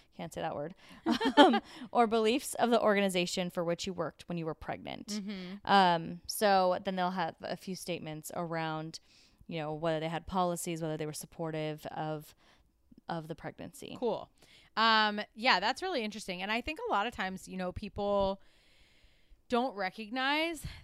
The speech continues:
Speaker 2: that the signals that they're sending when people are pregnant,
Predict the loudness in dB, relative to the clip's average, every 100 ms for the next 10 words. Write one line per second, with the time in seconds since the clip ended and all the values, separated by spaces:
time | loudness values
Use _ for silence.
0 | 0 0 0 -6 -8 -4 -4 -2 -2 -2
1 | -4 -6 -6 -2 -2 -4 -8 -8 -8 -6
2 | -4 -4 -4 -8 -8 -4 -2 -2 -6 2
3 | 4 4 0 -2 0 -2 -2 -2 -2 -2
4 | 0 -2